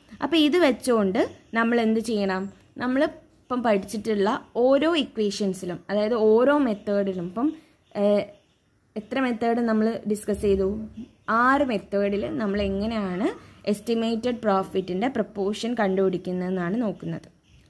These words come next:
ഓക്കെ, ആദ്യം ഫസ്റ്റ് നമ്മൾ എസ്റ്റിമേറ്റഡ്, ഇപ്പോൾ ഏതൊരു ഇതാണെങ്കിലും ആദ്യം എസ്റ്റിമേറ്റഡ് പ്രോഫിറ്റ് കണ്ടുപിടിക്കണം.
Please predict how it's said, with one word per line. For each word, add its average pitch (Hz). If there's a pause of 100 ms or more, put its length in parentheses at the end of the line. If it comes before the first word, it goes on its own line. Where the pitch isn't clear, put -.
ഓക്കെ, 233 (560)
ആദ്യം 269 (140)
ഫസ്റ്റ് 269
നമ്മൾ 254 (260)
എസ്റ്റിമേറ്റഡ്, 311
ഇപ്പോൾ -
ഏതൊരു 233
ഇതാണെങ്കിലും 208
ആദ്യം 220
എസ്റ്റിമേറ്റഡ് 277
പ്രോഫിറ്റ് 202
കണ്ടുപിടിക്കണം. 180